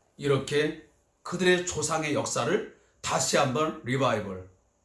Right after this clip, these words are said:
반복하십니다. 뭐라고?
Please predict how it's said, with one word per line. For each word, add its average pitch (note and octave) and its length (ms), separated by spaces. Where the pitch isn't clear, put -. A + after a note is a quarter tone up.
반복하십니다. A2+ 880
뭐라고? C3+ 640